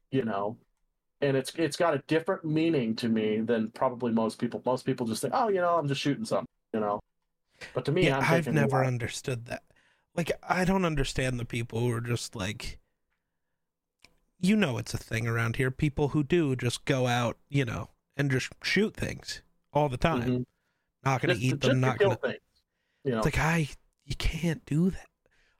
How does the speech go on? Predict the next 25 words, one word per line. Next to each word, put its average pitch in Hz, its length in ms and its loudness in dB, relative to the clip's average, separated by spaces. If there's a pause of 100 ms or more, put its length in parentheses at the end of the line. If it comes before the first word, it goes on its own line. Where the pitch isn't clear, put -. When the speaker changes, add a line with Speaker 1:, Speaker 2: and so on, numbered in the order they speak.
(200)
Speaker 2:
You 170 140 2
can. 143 520 0 (180)
People 175 240 2
do. 160 460 2 (100)
But 147 140 -4
to 143 100 2
me, 156 480 0 (120)
I, 71 220 -2
I 98 80 -2
can't - 480 -2
do 87 140 -6
that. 64 300 -12 (260)
That's 123 320 -2
not, 127 400 0 (1400)
that's - 260 -4
Speaker 1:
Right. 139 100 4
Speaker 2:
not 123 400 0 (340)
Speaker 1:
Well, 151 240 2 (180)
Speaker 2:
a 123 100 -4
Speaker 1:
and, 151 120 -2
Speaker 2:
thing. 165 140 4
Speaker 1:
and 156 60 4
I 214 140 4
always 180 240 0
kinda 165 180 0